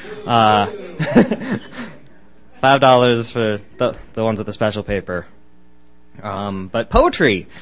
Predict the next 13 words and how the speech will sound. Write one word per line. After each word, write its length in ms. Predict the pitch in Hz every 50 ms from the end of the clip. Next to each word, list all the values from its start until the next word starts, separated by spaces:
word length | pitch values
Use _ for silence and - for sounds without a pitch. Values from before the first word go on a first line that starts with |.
| - - -
that's 220 | 110 135 - -
what 80 | 208 202
I'm 100 | 196 202
here 140 | 214 202
to 100 | 185 190
do 460 | 185 220 269 277 180 110 92 82 92 104 -
with, 160 | 117 113 107 - - - -
you 120 | - 131 123
know, 100 | 123 127
the 120 | 120 147
words 340 | 156 190 226 269 277 170 135
and 120 | 131 117
stuff. 560 | - - - 113 98 82 - - - - -